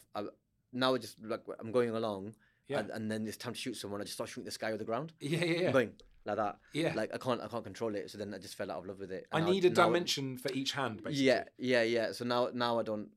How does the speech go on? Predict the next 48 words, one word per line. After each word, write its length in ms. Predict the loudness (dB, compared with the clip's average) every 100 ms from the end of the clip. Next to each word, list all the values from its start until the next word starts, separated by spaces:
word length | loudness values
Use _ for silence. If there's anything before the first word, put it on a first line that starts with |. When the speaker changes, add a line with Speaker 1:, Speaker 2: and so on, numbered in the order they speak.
| -6
Speaker 1:
now 120 | -4
I 40 |
don't 140 | -4 -8
play. 200 | -14 -16 _
Speaker 2:
Yeah, 220 | -4 -4 -2
I 100 | -2
d-, 100 | -2 -2
I'm 120 | -2
feel 140 | -4
exactly 380 | -2 -2 -2 -4
the 40 | -2
same 80 | 0
Speaker 1:
I 40 |
don't, 100 | 4
Speaker 2:
way 60 | 4
Speaker 1:
I 20 |
Speaker 2:
as 40 | 2
Speaker 1:
don't 140 | 2
Speaker 2:
you. 60 | 0
Speaker 1:
play 160 | 0
fifa 180 | -2 -2
either, 240 | -2 -4 -10 _
which, 220 | -14 -12
which 140 | -10 -6
all 120 | -4
the, 140 | -4 -2
all, 220 | 2 4
all 240 | 4 4 6
the 80 |
lads 200 | 4 2
play 200 | 2 0
fifa, 460 | 2 0 -2 -4 -6 -10 _
Speaker 2:
Hmm. 260 | -12 -10 -10 -6
Speaker 1:
and 140 | -4
I 180 | -4 -4 -4
don't. 220 | -6 -4
I'm, 140 | -4 -2
I'm 120 | -2
too 180 | -2 -2
far 180 | 4 2
behind 360 | 2 -2 -4
now. 180 | -6 -10 -16 _ _ _ _ -20 -20 _ _
Speaker 2:
You 120 | -4
know 80 | -2
what 80 | 0
they 80 |
should 180 | -2 -4
do? 140 | -4